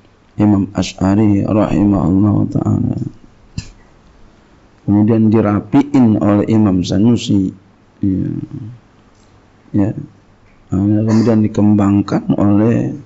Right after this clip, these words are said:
ulama-ulama yang berikutnya.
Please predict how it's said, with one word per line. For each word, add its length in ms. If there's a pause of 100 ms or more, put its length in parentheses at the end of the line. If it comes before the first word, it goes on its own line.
(400)
ulama-ulama 1200
yang 240
berikutnya. 1040